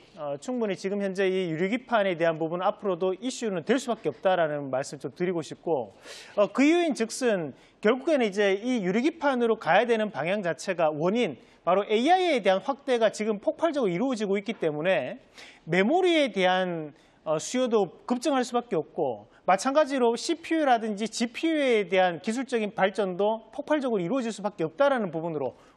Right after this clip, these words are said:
우리가 좀 더 봐야 될 것 같습니다. 자, 다음 그림도 한번 같이 보도록 하겠습니다. 자, 다음 그림도 보시면,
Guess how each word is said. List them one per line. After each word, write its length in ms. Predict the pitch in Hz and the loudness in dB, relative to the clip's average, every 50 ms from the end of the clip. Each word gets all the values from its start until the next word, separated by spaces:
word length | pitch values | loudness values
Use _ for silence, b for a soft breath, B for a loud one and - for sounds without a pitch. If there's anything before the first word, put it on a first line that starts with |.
| b - | b -6
우리가 320 | 160 170 190 180 170 151 | -2 -2 0 2 0 0
좀 180 | - 165 165 160 | -2 -4 -4 -4
더 80 | 180 | -6
봐야 260 | - - 131 151 190 | -4 -2 2 2 2
될 120 | 202 208 180 | 2 0 -2
것 100 | - 143 | -2 -4
같습니다. 520 | 139 - - 151 135 110 117 117 160 226 - b b b b b | -6 -6 -10 -12 -10 -10 -10 -10 -10 -12 -14 b b b b b
자, 100 | - 190 | -2 0
다음 340 | 185 202 220 277 320 330 330 | 4 4 4 6 4 2 0
그림도 300 | 311 277 269 262 247 226 | -2 -2 0 2 2 2
한번 180 | 196 190 175 | 2 2 0
같이 200 | 165 156 - - | -2 -2 -2 -4
보도록 260 | - 180 180 165 160 | -6 -4 -2 0 0
하겠습니다. 520 | 156 151 151 - - 135 120 107 - 120 - _ B B B B B B B B B B B | 0 -2 -4 -6 -10 -12 -12 -12 -12 -14 -16 _ B B B B B B B B B B B
자, 140 | - 214 - | 0 0 2
다음 300 | - 208 254 330 349 285 | 6 6 6 6 4 2
그림도 280 | 339 311 294 285 294 254 | 0 0 0 0 0 0
보시면, 840 | - 196 214 - 269 262 233 190 175 180 190 180 147 123 113 110 | 0 -2 -2 0 -2 -2 0 0 0 0 0 -2 -4 -6 -10 -14